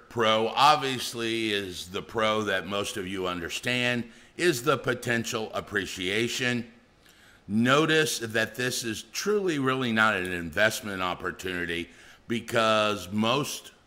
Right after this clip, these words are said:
people's homes, even their primary homes, appreciate.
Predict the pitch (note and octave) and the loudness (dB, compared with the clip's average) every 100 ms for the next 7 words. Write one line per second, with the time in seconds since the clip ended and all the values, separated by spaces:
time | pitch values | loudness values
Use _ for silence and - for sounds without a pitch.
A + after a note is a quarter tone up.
0 | _ A#2+ A2+ G2 F#2 F#2+ F#2 F2+ E2+ A2+ | _ -6 -4 -4 -4 -6 -6 -6 -4 -2
1 | A2 G2 A#2 A#2+ G#2+ G2 F2+ F2+ F2+ E2+ | -2 -2 2 2 4 2 0 -2 -6 -6
2 | F#2 - G2+ E2+ - E2 D2+ C2+ | -8 -6 -8 -8 -6 -4 -4 -8